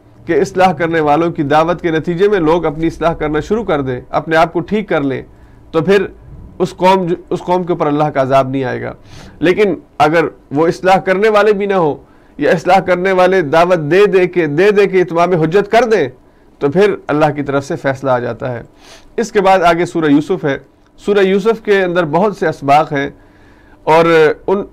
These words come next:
अहम असबाक में से चंद बातें आज मैं आपकी खिदमत में अर्ज़ करूँगा और चंद बातें कल, इसलिए कि निसफ हिस्सा आज है और निसफ हिस्सा कल है। सबसे पहली बात तो ये कि हज़रत यूसुफ अलैहिस्सलाम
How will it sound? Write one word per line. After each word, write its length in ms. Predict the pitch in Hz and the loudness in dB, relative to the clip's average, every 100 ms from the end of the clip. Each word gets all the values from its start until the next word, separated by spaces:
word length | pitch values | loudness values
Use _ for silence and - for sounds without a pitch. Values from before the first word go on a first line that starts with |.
| - _ | -20 _
अहम 200 | 170 226 | 0 2
असबाक 420 | 190 156 156 160 | 0 0 2 2
में 100 | 165 | 0
से 180 | 160 170 | -4 -4
चंद 260 | 147 180 180 | -4 -4 0
बातें 280 | 156 151 165 | -2 0 0
आज 260 | 131 160 185 | 4 4 4
मैं 100 | 185 | 0
आपकी 220 | 175 175 | 0 -4
खिदमत 280 | 165 160 165 | -4 -4 -4
में 140 | 156 | -2
अर्ज़ 160 | 156 151 | -2 -2
करूँगा 260 | 165 180 | -4 0
और 60 | 170 | -2
चंद 220 | 143 151 | -2 0
बातें 260 | 139 135 151 | 0 0 -2
कल, 160 | 165 180 | -2 -2
इसलिए 260 | 180 185 | -2 -2
कि 100 | 170 | 0
निसफ 260 | 165 190 - | 0 -2 -6
हिस्सा 220 | 151 160 | -4 0
आज 260 | - 156 180 | 4 4 4
है 60 | 170 | 0
और 80 | |
निसफ 200 | 156 147 | -2 -6
हिस्सा 220 | 139 135 143 | -8 -6 -6
कल 200 | 139 123 | -4 -6
है। 100 | 117 _ _ _ - - | -10 _ _ _ -20 -12
सबसे 280 | - 247 233 | 0 2 2
पहली 300 | 208 214 254 | 2 2 2
बात 260 | 208 196 190 | 2 2 2
तो 60 | 196 | 0
ये 120 | 208 | 0
कि 80 | 202 | 2
हज़रत 260 | 180 180 | 0 0
यूसुफ 300 | 175 180 220 190 | -2 -2 -2 0
अलैहिस्सलाम 680 | 170 165 156 143 160 151 | 0 0 0 2 2 2